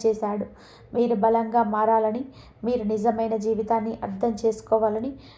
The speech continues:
శని ఈ మార్గం చూపించాడు. చాలామంది ఈ పరీక్షలో ఓడిపోతారు, కానీ ఈ రాశివారు ఓడిపోరు, మౌనంగా తట్టుకుంటారు. ఇప్పుడు శని కర్మ కాక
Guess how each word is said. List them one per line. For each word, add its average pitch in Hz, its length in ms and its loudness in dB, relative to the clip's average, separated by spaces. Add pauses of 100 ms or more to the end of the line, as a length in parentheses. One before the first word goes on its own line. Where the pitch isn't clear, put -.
(180)
శని 233 220 0
ఈ 233 240 -2
మార్గం 220 420 0
చూపించాడు. 208 600 -4 (640)
చాలామంది 220 500 0
ఈ 226 220 -8
పరీక్షలో 220 480 0
ఓడిపోతారు, 214 680 -2 (440)
కానీ 240 240 2 (440)
ఈ 247 120 -2
రాశివారు 220 680 -2 (360)
ఓడిపోరు, 226 480 2 (460)
మౌనంగా 220 600 -2
తట్టుకుంటారు. 214 760 -2 (420)
ఇప్పుడు 226 280 -2 (460)
శని 233 280 -4
కర్మ 220 400 -2
కాక 220 440 -4